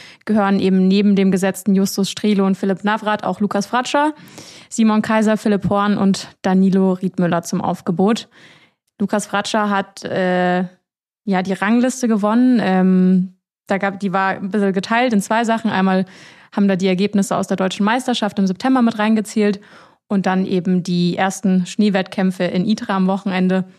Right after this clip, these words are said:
Und dort hat er unter anderem auch, ähm, den Sprint am Sonntag gewonnen. Und Simon Kaiser hat das zweite Ticket erhalten.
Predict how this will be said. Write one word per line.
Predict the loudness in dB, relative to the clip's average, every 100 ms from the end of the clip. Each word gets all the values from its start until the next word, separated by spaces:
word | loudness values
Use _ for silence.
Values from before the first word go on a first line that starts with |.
| _ -20 -20 -6
Und | -2
dort | 0 0
hat | -2 -2
er | 0
unter | 0 0 0
anderem | 0 0 0 -2 -2
auch, | -2 -2 -2 -8 -6
ähm, | -2 0 0 0 -2 -2
den | -2
Sprint | -2 0 0 0 -6 _ _
am | -2 0
Sonntag | 0 0 -2 -4
gewonnen. | -4 0 2 0 -4 _ _ _ _ _ _ _ _ _ _ _ -20 -4
Und | -2
Simon | 0 0 0
Kaiser | -2 -2 0 -2 -6 -20 -14 -6
hat | -4
das | -4
zweite | -4 -2 -2 -2
Ticket | -2 -2 -4
erhalten. | -4 -2 0 0 2 2